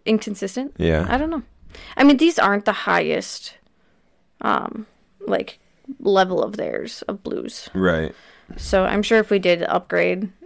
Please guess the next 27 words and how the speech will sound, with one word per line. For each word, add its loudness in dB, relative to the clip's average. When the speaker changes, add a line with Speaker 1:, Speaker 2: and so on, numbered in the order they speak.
Speaker 1:
to -6
maybe, -2
like, -4
their -2
better -4
ones. -4
I 2
really 8
wanna 2
get 2
condenser 2
mics. 0
We've -4
talked -4
about 0
that 0
on 0
here -2
before. -2
Um, -2
those 0
automatically 2
help 0
adjust -6
pitches. -4
So, 2
like, -2